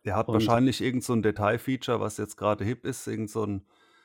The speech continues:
Speaker 1: äh, sechzehn K Pass-Through, ähm,
Speaker 2: Ja.
Speaker 1: backwards ready, ja, was, äh, erstmal keiner anschließt. Also gut, wenn es dann doch so wäre, dann sollte man drauf achten, aber das ist ja schon zum Beispiel ein Gaming-Feature. Äh, aber in,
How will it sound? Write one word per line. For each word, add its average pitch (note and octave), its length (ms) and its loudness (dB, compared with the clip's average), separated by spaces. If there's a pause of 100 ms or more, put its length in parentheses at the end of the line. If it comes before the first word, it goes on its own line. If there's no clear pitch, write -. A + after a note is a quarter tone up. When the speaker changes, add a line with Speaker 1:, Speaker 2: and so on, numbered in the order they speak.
(160)
Speaker 1:
äh, G2+ 580 0
sechzehn A2 540 -2
K A2+ 240 2
Pass-Through, A#2+ 840 2
ähm, G#2+ 600 2
Speaker 2:
Ja. - 200 -2
Speaker 1:
backwards A2 460 0
ready, B2+ 320 4
ja, A#2+ 240 4
was, B2 280 -2
äh, - 100 -8
erstmal A2 340 -2
keiner A2 280 4
anschließt. D3+ 680 0
Also G2 380 -6
gut, G#2+ 320 -6
wenn G2+ 140 0
es G2+ 120 -4
dann F#2 160 -2
doch G#2+ 140 0
so A2+ 180 -2
wäre, A2 320 6
dann F#2+ 160 -2
sollte G2+ 240 0
man G2 140 -2
drauf F#2 220 -2
achten, A2+ 300 -2
aber F#2+ 200 -4
das F#2 140 -6
ist - 100 -10
ja F#2+ 80 -6
schon F#2 380 -6 (260)
zum G#2+ 160 -6
Beispiel F#2 320 -8
ein G#2 60 -8
Gaming-Feature. B2+ 760 -2 (880)
Äh, - 40 -8
aber F#2 600 -2
in, F#2 160 -6